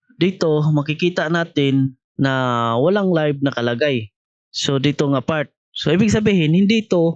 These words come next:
live na video. Kasi lahat ng video na live na makikita natin sa Facebook is mayroon talagang makalagay na live doon sa malapit sa date niya kung kailan siya ni-live yung video.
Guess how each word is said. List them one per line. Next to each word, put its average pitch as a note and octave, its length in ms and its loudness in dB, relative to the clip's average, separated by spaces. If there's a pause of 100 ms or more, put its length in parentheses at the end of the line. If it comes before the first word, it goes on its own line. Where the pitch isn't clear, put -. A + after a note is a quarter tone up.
live D3 320 0
na B2 160 -4
video. A#2 560 -2 (400)
Kasi F3+ 240 2
lahat A3 320 2
ng G#3 320 2
video D3+ 640 0 (160)
na C#3 80 2
live D3 400 0 (240)
na C#3 160 -2
makikita D3 560 -2
natin D3 320 -2
sa C3+ 160 0 (240)
Facebook B2+ 480 -2 (240)
is F3 240 -2
mayroon G#3 480 2
talagang D#3 400 0 (240)
makalagay D3+ 640 0
na C#3 160 0
live C3+ 400 -2 (480)
doon E3 240 0
sa D#3+ 320 0
malapit D3 480 0
sa B2 80 0
date B2+ 320 -4
niya B2 320 -2 (240)
kung C3 80 -2
kailan C3+ 320 0
siya C3 160 -2
ni-live B2 480 0
yung A2+ 240 -10
video. B2 400 -4